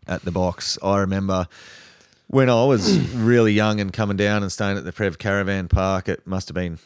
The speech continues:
looking back now, that photo must have been fresh, but there was a big photo up on the wall of, uh, of someone in just the gnarliest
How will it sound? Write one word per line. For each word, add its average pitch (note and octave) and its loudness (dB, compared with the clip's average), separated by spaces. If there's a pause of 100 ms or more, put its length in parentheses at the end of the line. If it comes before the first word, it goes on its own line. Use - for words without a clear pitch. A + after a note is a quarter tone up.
(260)
looking G2 -6
back F2+ -4
now, F#2+ -4
that F#2 -6
photo F#2+ -2
must F#2 -6
have F#2+ -8
been F2+ -6
fresh, G2 -6
but F#2 -8
there F#2 -8
was F2+ -6
a F2 -4 (500)
big A2 0
photo G2 2 (600)
up G#2+ 0
on G#2 0
the G2 -2
wall G2 0
of, F#2 -4
uh, F#2+ -2
of E2+ -10
someone F#2+ -4
in F2 -6
just F2 -8
the E2+ -12
gnarliest F#2 -6